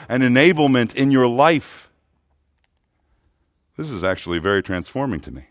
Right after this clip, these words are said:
If I was to share with you what perhaps God has done in my life the most in the last six years of ministering here,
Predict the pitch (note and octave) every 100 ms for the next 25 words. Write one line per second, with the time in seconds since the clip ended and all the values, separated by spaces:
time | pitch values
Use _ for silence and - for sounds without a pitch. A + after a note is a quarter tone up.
0 | _ _ _ _ _ _ _ _ _ _
1 | _ _ _ _ _ _ _ _ - A2
2 | A2 G#2 - F2+ G2+ G2 F#2 G#2 D#3+ D#3
3 | _ _ _ _ _ _ _ _ _ _
4 | _ - F#2+ G2 F#2+ G2+ - - - F#2+
5 | G#2 G#2+ G#2 F2+ F#2+ G#2+ G#2 G2+ G#2+ A2+
6 | A2 B2+ - - G2 G2+ C3+ F3 - -
7 | - _ - G#2 G#2 G#2+ G#2 - - -
8 | D#3+ - C3+ C3+ C#3 C#3 B2 - - G#2+
9 | G2+ B2 C#3 - C3 B2 A#2 G#2 D3 D#3